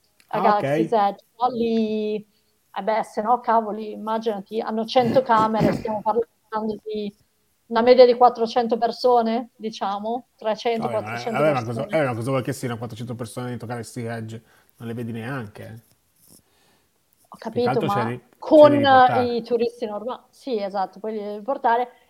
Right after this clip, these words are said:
Speaker 1: E sappiamo anche che i camion frigo, insomma,
Speaker 2: E
Speaker 1: tengono
Speaker 2: poi col
Speaker 1: quello
Speaker 2: camion
Speaker 1: che
Speaker 2: frigo, sì, ovviamente,
Speaker 1: Esatto.
Speaker 2: ovviamente.
Speaker 1: Quindi,
Speaker 2: Con, con il
Speaker 1: insomma, in
Speaker 2: camion
Speaker 1: realtà
Speaker 2: frigo.
Speaker 1: li, li smezzano abbastanza. Nelle, nei programmi che si vedevano all'inizio si vedeva che c'erano delle, delle fasce temporali per queste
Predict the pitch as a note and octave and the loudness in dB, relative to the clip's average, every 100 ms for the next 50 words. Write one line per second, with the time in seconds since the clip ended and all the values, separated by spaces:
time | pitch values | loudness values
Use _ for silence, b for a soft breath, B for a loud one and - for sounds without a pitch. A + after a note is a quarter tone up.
0 | _ B3+ C4 C4 - A#3+ A#3 B3 B3 A3 | _ 0 0 0 -6 -6 -2 -2 -2 -4
1 | A3 A3+ A3+ G#3 G#3 G#3+ G#3 G3+ A3+ A#3 | -6 -8 -6 -6 -8 -10 -8 -8 -6 -6
2 | A3+ G#3+ G#3 G#3 G3 F#3+ G3 G3+ F#3+ F#3 | -8 -10 -12 -10 -10 -12 -12 -12 -12 -10
3 | G#3 G3+ G3 B2+ B2+ G#2+ B2 B2+ A2+ B2 | -10 -6 -6 -4 -4 -4 -4 -4 -4 -4
4 | B2+ A2+ - A#2+ A2 G#2+ G2+ A2 - A#2 | -4 -6 -10 -10 -8 -8 -6 -6 -6 -10
5 | A2+ - G#2+ A#2 _ b b b b b | -18 -18 -18 -20 _ b b b b b
6 | - D4 C#4+ - C#4 C4 B3+ C#4 D4+ - | -2 2 2 4 4 6 6 6 4 6
7 | C4 C#4 B3+ B3 A#3 A3 A3+ A3+ - C4 | 6 6 2 -2 -4 -4 -4 -4 -4 -2
8 | B3+ - G#3+ G3 G3 G3 G3+ G3 - G3 | -2 -4 -8 -6 -8 -8 -8 -10 -6 -6
9 | G3 G3 G3+ F#3+ G3 _ - G#3 G3+ G#3 | -6 -10 -12 -12 -14 _ -12 -8 -6 -6
10 | G#3+ G#3 G#3+ G3+ A3 A#3 A3+ A3+ A3+ A#3 | -6 -6 -8 -8 -4 -2 0 -2 -4 -2
11 | A3+ A#3 A#3 A#3+ C#4+ A#3 A3+ A#3+ A#3 G#3 | 0 0 -2 -4 -4 -4 -4 -8 -10 -10
12 | G#3 G#3 G#3+ G#3+ - G3+ G3+ G3 G3 F#3+ | -8 -8 -8 -10 -10 -10 -8 -10 -10 -10
13 | F#3+ G3 G3+ G#3 G#3 G3 G#3+ G#3 G#3+ A3 | -8 -10 -10 -10 -10 -4 -4 -2 -4 -6
14 | G#3 - A3+ A3+ G#3+ G#3+ G#3+ G#3 - A3 | -6 0 2 4 2 -4 -10 -12 -8 -6
15 | G#3+ G#3+ | -6 -8